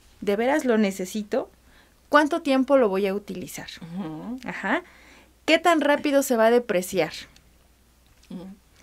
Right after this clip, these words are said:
Speaker 1: ¿Vale la pena pagarlo a meses sin intereses?
Speaker 2: Ujú.
Speaker 1: O sea, si, si primero hacemos este análisis, muchas veces nos da hasta flojera, ¿no? Pero yo creo que es bien importante.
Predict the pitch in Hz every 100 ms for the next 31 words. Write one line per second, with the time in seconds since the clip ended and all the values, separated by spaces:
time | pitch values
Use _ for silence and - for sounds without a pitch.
0 | 160 - 220 254 311 294 226 240 247 247
1 | 202 185 196 233 240 311 381 _ - 196
2 | 190 190 208 220 233 208 180 170 190 208
3 | 214 370 453 - - _ 208 190 160 185
4 | 180 202 185 240 220 - 247 262 277 320
5 | 415 415 392 320 320 294 - 233 214 214
6 | 208 208 220 311 - - - - 262 349
7 | 285 294 262 208 226 240 220 175 - 202
8 | 170 151 180 226 214 196 196 262 277 277
9 | 269 269 262 254 240 233 226 202 - 180
10 | 175 -